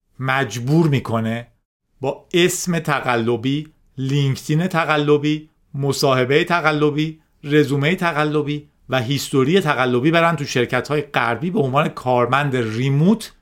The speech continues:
استخدام بشن. که چی بشه؟ که دیتا بدزدن؟ نه،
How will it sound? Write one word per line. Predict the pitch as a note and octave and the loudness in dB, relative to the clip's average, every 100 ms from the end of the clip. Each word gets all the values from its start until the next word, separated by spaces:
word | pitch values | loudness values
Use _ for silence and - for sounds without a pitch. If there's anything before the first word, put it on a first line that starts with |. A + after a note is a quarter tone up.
| _ - | _ -4
استخدام | E3 - C#3 - B2 | -4 0 -2 0 -2
بشن. | G2+ - - _ _ _ _ | -4 -14 -20 _ _ _ _
که | - | -6
چی | C#3+ - G#3+ | -4 -2 2
بشه؟ | A#3+ A3 A#3 | 2 4 0
که | A3+ | 0
دیتا | C#3+ C#3+ C3 F#3 | 2 2 2 0
بدزدن؟ | D#3 C3+ A#2+ D3 C#3 | 2 2 0 -4 -4
نه، | C3+ B2+ | -2 -2